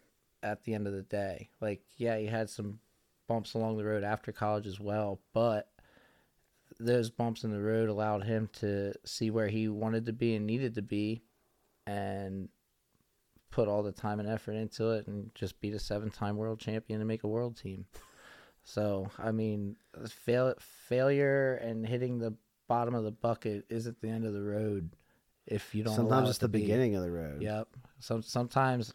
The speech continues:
Speaker 1: sometimes being at the bottom of the bucket, you just gotta realize, like, "Shit, maybe I need to flip this bucket around and dig myself out." So, um, it's, it's, it's, it's a,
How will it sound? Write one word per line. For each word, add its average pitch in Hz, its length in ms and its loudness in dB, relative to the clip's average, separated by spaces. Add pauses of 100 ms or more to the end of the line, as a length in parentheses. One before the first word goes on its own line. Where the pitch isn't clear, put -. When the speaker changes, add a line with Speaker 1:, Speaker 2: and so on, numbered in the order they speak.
Speaker 1:
sometimes 127 460 0
being 135 160 2
at 131 100 0
the 123 80 -8
bottom 123 300 4
of 120 40 2
the 113 60 0
bucket, 123 360 0
you 120 40 0
just 120 120 -4
gotta 120 180 4
realize, 117 400 4
like, 107 220 0 (100)
"Shit, - 420 -4
maybe 113 180 0
I 117 60 0
need 120 200 -2
to 110 60 -4
flip - 220 -2
this 107 120 -2
bucket 117 380 -2
around 117 280 0
and 107 180 -6 (140)
dig 113 180 -2
myself 104 420 -4
out." 107 300 -6 (640)
So, 107 460 -2 (140)
um, 104 360 -10 (680)
it's, - 320 -8 (160)
it's, - 240 -16
it's, - 300 -14 (260)
it's - 140 -8
a, 113 140 -4